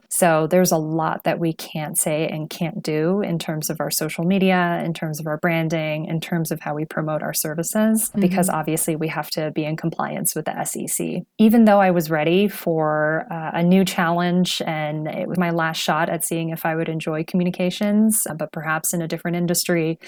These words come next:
Speaker 1: and also in an in-house setting, I think I've come to the realization of just how similar it is, the function, no matter the subject matter.
Speaker 2: That's such an interesting insight.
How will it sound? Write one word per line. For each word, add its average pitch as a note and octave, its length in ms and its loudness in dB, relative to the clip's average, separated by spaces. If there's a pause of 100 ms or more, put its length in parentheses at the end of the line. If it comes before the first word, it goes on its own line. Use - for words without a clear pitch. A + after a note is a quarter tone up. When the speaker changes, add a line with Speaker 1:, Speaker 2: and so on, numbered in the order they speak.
(320)
Speaker 1:
and F3+ 140 2
also F3 180 0
in F3 80 0
an E3 100 -4
in-house F#3 440 -2
setting, G#3 480 2
I E3 220 -6
think F#3 180 2
I've F3 100 2
come E3 160 -4
to - 80 -8
the D#3+ 100 -4
realization D#3 960 -4
of D#3 240 -4
just - 280 0
how D#3 120 0
similar D#3 460 -4
it D#3 80 -4
is, E3+ 240 -4
the D#3 100 -4
function, D#3+ 480 -6
no F3+ 80 2
matter F3 240 6
the E3 80 -2
subject D#3+ 460 -2
matter. C#3+ 460 -6
Speaker 2:
That's G3 200 -2
such G#3+ 160 -4
an - 80 -4
interesting G3 520 0
insight. E3+ 600 -2